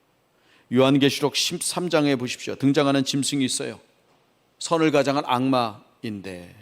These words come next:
여러분, 그런데 그 악마는 경제권을 쥐고요, 이 땅을 휘둘렀다라고 말합니다. 지금도 그렇습니다.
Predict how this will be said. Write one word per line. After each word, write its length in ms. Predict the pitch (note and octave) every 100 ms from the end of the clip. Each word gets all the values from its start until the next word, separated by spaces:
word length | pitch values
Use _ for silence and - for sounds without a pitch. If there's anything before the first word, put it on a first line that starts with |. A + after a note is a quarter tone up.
| A#2+ _ - - - -
여러분, 240 | C#3 G#3+
그런데 260 | - G#3+ G#3+
그 200 | - G#3+
악마는 540 | E3+ G3+ A3 G#3 C#3 - - - -
경제권을 680 | G#3 A#3 B3+ C4+ C#4 C4 C4
쥐고요, 540 | - C4 B3+ F#3+ B2 - _ _ _ _ _ _ _ _ _ _ _ _ _ _ _ _ -
이 60 | A2+
땅을 240 | A2+ G2+
휘둘렀다라고 1120 | F#2+ - - A3+ E3 - A#2+ - _ B2 G#2+
말합니다. 560 | G2+ G2 F2 - - - _ _ _ _ _ _
지금도 440 | - - E4+ F4+ C#4+
그렇습니다. 800 | D#4+ D4+ E4 D4 G3 C#3+ G2